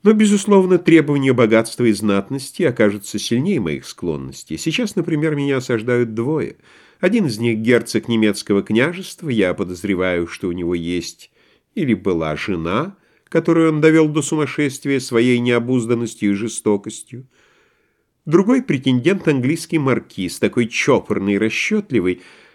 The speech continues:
что я, пожалуй, предпочту свирепость герцога. Но что побуждает меня говорить всё это вам, мистер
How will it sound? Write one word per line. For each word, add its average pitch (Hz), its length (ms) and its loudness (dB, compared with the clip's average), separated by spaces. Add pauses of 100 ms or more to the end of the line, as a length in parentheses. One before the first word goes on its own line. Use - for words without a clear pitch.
(140)
что - 180 0
я, 214 100 8
пожалуй, 185 400 2
предпочту 160 640 0
свирепость 131 600 2
герцога. - 600 -4 (680)
Но 123 220 2
что 127 200 -2
побуждает 117 600 -2
меня 113 300 -4
говорить 104 440 0
всё - 280 -4
это 90 180 -8
вам, 101 500 -8 (500)
мистер 120 560 -4